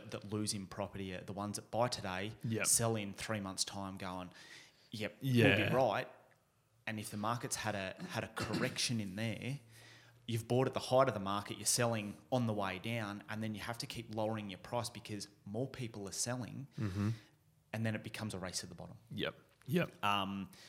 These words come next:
Speaker 1: so, yeah, if you can afford to get in, get in.
Speaker 2: Yep.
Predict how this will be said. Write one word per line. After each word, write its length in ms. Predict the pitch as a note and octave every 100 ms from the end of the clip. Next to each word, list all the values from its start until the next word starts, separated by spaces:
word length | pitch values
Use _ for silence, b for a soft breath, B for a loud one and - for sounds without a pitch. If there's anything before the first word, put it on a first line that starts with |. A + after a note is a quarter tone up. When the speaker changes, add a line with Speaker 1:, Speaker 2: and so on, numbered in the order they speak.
| B B B B _ -
Speaker 1:
so, 240 | - A2
yeah, 340 | G#2 A2+ G2+ - - - B B B - _
if 140 | C3 A#2+
you 60 |
can 140 | A2 A2+
afford 320 | G#2 B2 C3
to 60 | -
get 140 | A2
in, 220 | G#2 G#2+ G#2
get 160 | - G#2
in. 300 | G2 G2+ G2+ b b b
Speaker 2:
Yep. 240 | A2+ G2